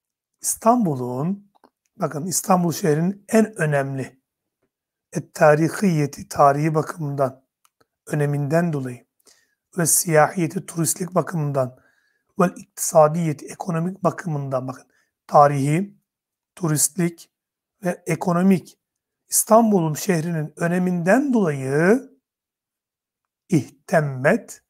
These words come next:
ne yaptı? Önem verdi. Kim? El hukumetu biha. Hükümet ihtemme bile kullanıyor. İstanbul'a önem verdi.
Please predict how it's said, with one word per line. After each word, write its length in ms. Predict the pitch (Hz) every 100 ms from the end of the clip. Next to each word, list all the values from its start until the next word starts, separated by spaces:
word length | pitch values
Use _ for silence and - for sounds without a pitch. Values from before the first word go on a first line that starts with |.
| _ _ _ _ _ -
ne 60 | 160
yaptı? 500 | 135 - 208 233 - _ _ - - _ -
Önem 340 | 147 156 185
verdi. 340 | 190 190 190 202 _ _ _ _ _ _ _ _ - - - - _ _ _ - _ - - _ _ - _ _ _ _ _ _ _
Kim? 360 | - 226 240 -
El 160 | - 190
hukumetu 1120 | 190 196 202 262 214 147 135 - 220 254 262 - _ _ _ -
biha. 460 | 165 165 131 123 - - - _
Hükümet 600 | - 180 - 170 220 226
ihtemme 560 | 170 120 - 208 196 170
bile 200 | 185 165
kullanıyor. 540 | - 156 135 151 240 254 _ _ _ _ _ -
İstanbul'a 600 | - - 233 202 185 214
önem 300 | 170 151 139
verdi. 440 | 131 139 185 240